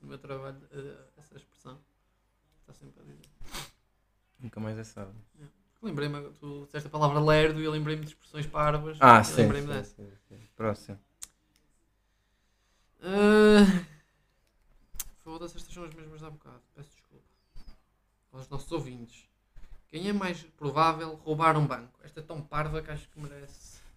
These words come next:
Speaker 1: realmente ser debatida.
Speaker 2: Mano, é, é, em que sentido? Tipo, entras para lá com uma arma?
Speaker 1: Não, acho que é tipo dizeres. <laughs>
Speaker 2: Ou é tipo, e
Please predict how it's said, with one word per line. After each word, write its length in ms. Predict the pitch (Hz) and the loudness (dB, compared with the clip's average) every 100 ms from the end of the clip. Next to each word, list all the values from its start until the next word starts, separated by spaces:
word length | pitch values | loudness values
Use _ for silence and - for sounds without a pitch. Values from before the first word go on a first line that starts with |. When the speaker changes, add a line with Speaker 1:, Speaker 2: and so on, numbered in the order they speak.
| _ _ | _ _
Speaker 1:
realmente 280 | 143 143 139 | -14 -12 -12
ser 140 | 151 | -14
debatida. 460 | 135 143 147 139 127 - - - - - - - - - - - - - - - - - - - - - - - - - - - - - - - - - - - - - - | -14 -16 -18 -20 -20 -20 -20 -20 -20 -20 -20 -20 -20 -16 -12 -12 -14 -20 -20 -20 -20 -18 -18 -20 -20 -20 -18 -20 -20 -20 -20 -20 -20 -20 -12 -10 -10 -12 -14 -18 -18 -20 -14
Speaker 2:
Mano, 200 | 156 147 - | -8 -8 -8
é, 60 | 123 | -12
é, 360 | 80 110 104 165 | -14 -14 -4 0
em 120 | 185 | 0
que 40 | 185 | 0
sentido? 460 | 107 - - - - - - - - _ _ _ - | -4 -6 -6 -12 -14 -16 -18 -20 -20 _ _ _ -16
Tipo, 200 | 113 110 | -6 -2
entras 280 | 107 127 127 | 2 4 4
para 160 | - | 4
lá 160 | 117 117 | 6 4
com 100 | 117 | 2
uma 120 | 107 | -2
arma? 320 | 98 117 117 101 - - - | 0 -2 -4 -10 -16 -20 -10
Speaker 1:
Não, 400 | 151 135 127 131 | -6 -6 -6 -12
acho 180 | 147 143 | -12 -12
que 100 | - | -12
é 40 | 139 | -14
tipo 260 | 151 147 | -14 -14
dizeres. 680 | 143 151 135 139 131 - - | -8 -8 -6 -6 -6 -8 -14
<laughs> 1120 | - - - - _ - - - 110 - 151 - | -14 -14 -16 -20 _ -18 -16 -16 -16 -14 -10 0
Speaker 2:
Ou 180 | 123 131 | 4 4
é 60 | |
tipo, 280 | - 113 - | 4 -4 0
e 180 | 120 | 0